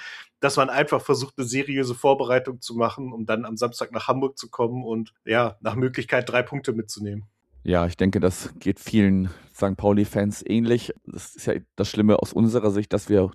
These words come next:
Speaker 2: ja genau das gleiche Torverhältnis haben wie Heidenheim. Also
Speaker 1: Mhm.
Speaker 2: wir müssen einfach hoffen, dass wir A, gegen euch gewinnen und B, auch noch ein Tor mehr schießen als Heidenheim. Ähm, du hattest es im kurzen Vorgespräch, <laughs> bevor wir auf den Aufnahmebutton gedrückt haben, auch schon gesagt,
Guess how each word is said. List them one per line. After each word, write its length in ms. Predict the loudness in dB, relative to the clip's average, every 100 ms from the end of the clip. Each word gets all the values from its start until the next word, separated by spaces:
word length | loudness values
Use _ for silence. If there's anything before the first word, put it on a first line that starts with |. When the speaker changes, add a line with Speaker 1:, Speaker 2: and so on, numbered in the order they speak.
| -4
Speaker 2:
ja 160 | -6
genau 220 | -2 2 2
das 180 | 2
gleiche 260 | 0 0 -2
Torverhältnis 540 | -4 -2 -2 -2 -2
haben 260 | -2 0 -2
wie 120 | -4
Heidenheim. 520 | -4 -2 -2 0 0
Also 300 | -2 0 -2 -2 _ -6
Speaker 1:
Mhm. 320 | -4 -4 -6 _ 2
Speaker 2:
wir 180 | 4
müssen 300 | 6 4 2
einfach 260 | 0 2 0
hoffen, 260 | -2 -2 -2
dass 220 | -2 0
wir 220 | 0 2
A, 220 | 2 0
gegen 200 | -2 0
euch 180 | 2 2
gewinnen 360 | 0 0 0 0
und 220 | -2 0
B, 320 | 2 4 2 -2
auch 80 | -2
noch 140 | -2
ein 100 | -2
Tor 160 | 0 2
mehr 200 | 4 2
schießen 340 | 0 -8 -2
als 200 | -2 -2
Heidenheim. 580 | -2 -2 0 -2 -2 -4 _ _ _ 0
Ähm, 300 | 0 0 0
du 100 | 2
hattest 140 | 2
es 140 | 0 -6
im 100 | -2
kurzen 320 | 2 2 2
Vorgespräch, 800 | 4 4 4 -2 2 2 2 -2
<laughs> 40 |
bevor 280 | -2 2 4
wir 100 | 6
auf 200 | 2 2
den 100 | 0
Aufnahmebutton 640 | 0 2 2 2 0 _
gedrückt 340 | -8 -4 -2 2
haben, 200 | 4 4
auch 140 | 2
schon 200 | 0 -2
gesagt, 340 | 0 2 0